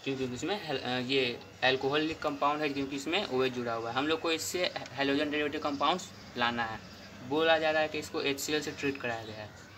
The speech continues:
एचसीएल लिख दिए। कैटलिस्ट क्या है दोस्तों, वो भी लिख दीजिए, anhydrous ज़ेड एन सी एल टू। ठीक है, अब देखिए बनेगा कैसे दोस्तों। तो सबसे पहले आप लोग क्या कीजिए,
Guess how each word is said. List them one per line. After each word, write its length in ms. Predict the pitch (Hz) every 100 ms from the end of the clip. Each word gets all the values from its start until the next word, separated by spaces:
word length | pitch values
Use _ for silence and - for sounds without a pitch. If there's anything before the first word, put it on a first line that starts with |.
| - - - - - - - -
एचसीएल 340 | 120 - 147
लिख 140 | 143
दिए। 280 | 143 151 165 - - - - - - - - - - - -
कैटलिस्ट 460 | 120 135 151 -
क्या 120 | 156
है 80 | 151
दोस्तों, 280 | 151 151 151
वो 60 | 139
भी 60 |
लिख 140 | 147 143
दीजिए, 240 | 147 151
anhydrous 440 | 139 127 127 143 139
ज़ेड 140 | 139
एन 120 | 143
सी 140 | 139 143
एल 120 | 139
टू। 160 | 139 156 - - - - - - - - - - - - - - - - - - - - - - - - - - - - - - - - - - - - - - -
ठीक 100 | 156
है, 60 |
अब 140 | - 131
देखिए 280 | 151 175
बनेगा 320 | 156 147 147 147
कैसे 220 | 143 147
दोस्तों। 340 | 143 143 156
तो 120 | 151
सबसे 260 | 135 - 165
पहले 220 | 151 147
आप 120 | 143
लोग 100 | 151
क्या 140 | 143 143
कीजिए, 380 | 143 147 165